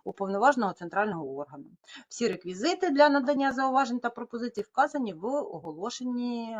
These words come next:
про початок громадського обговорення звіту з оцінки впливу на довкілля.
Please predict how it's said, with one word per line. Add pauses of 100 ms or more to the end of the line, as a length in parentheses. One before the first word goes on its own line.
(120)
про
початок
громадського
обговорення
звіту
з
оцінки
впливу
на
довкілля.